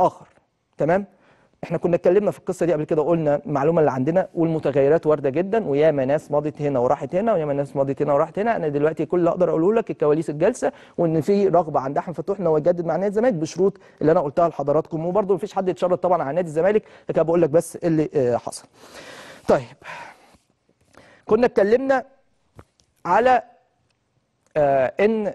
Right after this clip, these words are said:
نادي الزمالك ومن خلال مداخلة مهمة للسيد كمال شعيب المحامي الخاص بالأستاذ ممدوح عباس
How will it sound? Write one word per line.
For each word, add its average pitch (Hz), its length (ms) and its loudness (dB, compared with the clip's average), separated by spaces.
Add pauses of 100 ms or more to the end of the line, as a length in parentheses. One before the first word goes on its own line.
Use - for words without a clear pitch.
نادي 185 240 -2
الزمالك 180 540 -2 (640)
ومن 143 1300 2
خلال 165 380 2
مداخلة 151 420 -2
مهمة 139 500 -2
للسيد 147 880 -2
كمال 165 500 2
شعيب 151 440 2 (960)
المحامي 151 520 -2
الخاص 160 520 -4
بالأستاذ 147 640 -2
ممدوح 131 340 -2
عباس 135 560 -2